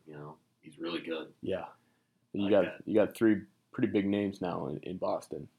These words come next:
Speaker 1: Yeah, yeah. It's got a good youth there too, a lot of youth there. Really can build around this team and,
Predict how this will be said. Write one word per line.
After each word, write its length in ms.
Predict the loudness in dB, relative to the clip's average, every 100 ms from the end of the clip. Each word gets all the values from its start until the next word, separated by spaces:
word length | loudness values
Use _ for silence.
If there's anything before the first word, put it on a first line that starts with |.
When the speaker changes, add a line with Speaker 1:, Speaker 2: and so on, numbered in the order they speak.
| _ _ _ _ _ -10
Speaker 1:
Yeah, 140 | -10 -10 _ _ _ _
yeah. 100 | -18 -18 _ _ _ -20 _ _ _
It's 140 | -6
got 160 | -2 -2
a 60 |
good 360 | -2 -2 -2 -6 -8
youth 340 | -6 -6 -10 _ _
there 240 | -4 -2 -4
too, 220 | -4 -4
a 20 |
lot 120 | -2
of 60 | 0
youth 200 | -2 -4 -6
there. 340 | -6 -6 -8
Really 240 | -8 -4 -4
can 180 | -6 -8
build 340 | -4 -4 -6 _ _ _ _ _ _
around 260 | -10 -8 -6
this 160 | -8 -10
team 360 | -8 -4 -4
and, 280 | -6 -8